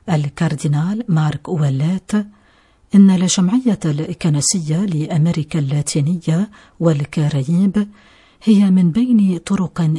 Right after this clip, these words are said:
كثيرة تتعلم من خلالها الكنيسة مجددًا الإصغاء والتمييز، وذلك في رسالة وجهها إلى المشاركين في هذا الحدث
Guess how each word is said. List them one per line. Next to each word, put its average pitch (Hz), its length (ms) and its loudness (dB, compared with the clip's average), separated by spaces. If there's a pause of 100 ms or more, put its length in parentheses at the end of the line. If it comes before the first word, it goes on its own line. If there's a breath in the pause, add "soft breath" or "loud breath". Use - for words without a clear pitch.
(100)
كثيرة 147 580 0 (440 soft breath)
تتعلم 156 800 0
من 147 140 0
خلالها 156 580 -2
الكنيسة 151 720 -2
مجددًا 160 960 0 (500 loud breath)
الإصغاء 180 1000 -2
والتمييز، 151 840 0 (720 soft breath)
وذلك 160 680 0
في 151 300 -4
رسالة 147 840 -2
وجهها 160 760 -2 (500 soft breath)
إلى 185 200 2
المشاركين 175 1000 0 (280 loud breath)
في 160 280 -2
هذا 180 300 -4
الحدث 143 720 -2